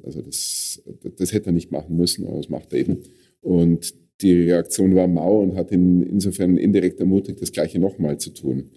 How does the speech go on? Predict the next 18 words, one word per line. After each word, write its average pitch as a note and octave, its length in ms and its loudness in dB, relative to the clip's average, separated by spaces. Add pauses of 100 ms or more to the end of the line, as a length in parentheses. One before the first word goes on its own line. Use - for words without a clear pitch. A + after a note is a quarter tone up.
(480)
Und - 240 2
die - 60 0
Geschäftemacherei F2 840 0
ging F2+ 220 0
halt E2+ 120 -2
auch - 220 -4
weiter. D#2+ 360 0
Also - 200 2
inso-, G2 160 2
aber A2+ 180 0
da A2 140 6
wären B2 140 6
wir B2+ 100 4
wieder C3 120 6
beim B2+ 200 4
Besten. - 360 -2
Ne? F#2+ 180 -2 (500)
Also F#2 400 4